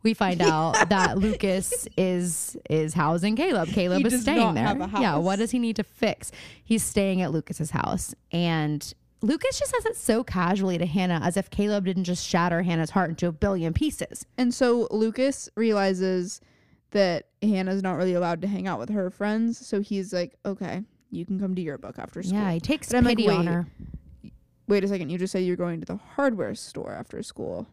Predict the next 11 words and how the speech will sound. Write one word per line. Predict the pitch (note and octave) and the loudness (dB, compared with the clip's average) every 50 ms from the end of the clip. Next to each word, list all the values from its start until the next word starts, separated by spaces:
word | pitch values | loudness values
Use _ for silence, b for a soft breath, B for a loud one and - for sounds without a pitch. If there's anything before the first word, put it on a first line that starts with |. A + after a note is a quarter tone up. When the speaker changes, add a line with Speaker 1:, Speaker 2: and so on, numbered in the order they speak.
| _ | _
Speaker 2:
Now | G3+ G3+ G3 F#3 F3 F3 F3 | -4 -2 0 0 0 0 -2
it's | F3 - - | -4 -6 -4
your | - G3 F#3+ | -2 0 0
book? | F#3+ B3 C#4+ D4+ - - - | 2 2 0 0 -2 -6 -10
I | G3 | -8
don't | F3 F3 F3 - - - _ - | -8 -8 -8 -10 -12 -16 _ -14
know." | G3 - | -6 -2
Speaker 1:
Now | B3+ B3+ B3 A#3 A3+ | 0 2 2 2 2
you're | A3 G#3+ G#3 | 2 2 2
a | G3 G3 | 2 2
liar? | F#3 F3 F3+ F#3 G3+ A#3+ D4+ F4+ | 2 2 2 2 2 0 0 -2